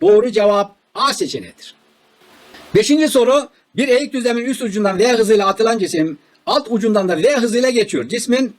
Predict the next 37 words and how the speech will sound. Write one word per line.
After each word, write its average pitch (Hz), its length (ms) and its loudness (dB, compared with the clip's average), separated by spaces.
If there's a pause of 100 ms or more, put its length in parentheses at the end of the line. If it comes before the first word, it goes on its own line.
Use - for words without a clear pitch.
(120)
kütlesi 233 480 -2
değiştirilmeden 220 840 0
hızı 208 280 -2
iki 233 260 -6
katına 180 400 -4
çıkartılarak - 680 -2
aynı 320 280 2
eğik 226 220 0
düzlemin 185 320 -2
üst 196 160 -8
ucundan 160 320 -2
aşağı 214 340 0
doğru 185 260 2
atılsaydı 202 680 -2
sonuçlarından 233 580 -2
hangileri 202 520 0
gerçekleşirdi 127 680 -4
diye 92 140 -8
soruyor. - 260 -18 (140)
Niye 294 340 4 (160)
sabit 208 400 -2
hızla 185 220 0
gidiyor 160 300 0
bu 151 80 0
cisim? 254 340 -2 (120)
Demek 320 240 -4
ki 233 80 -2
sürtünme 254 420 0
kuvveti 220 400 0
var. - 200 -4 (360)
Yani 180 260 0
sürtünme 214 680 2
kuvveti 156 580 0
F 277 160 -2
S 143 460 -2
bu 208 100 0
cismin 214 360 0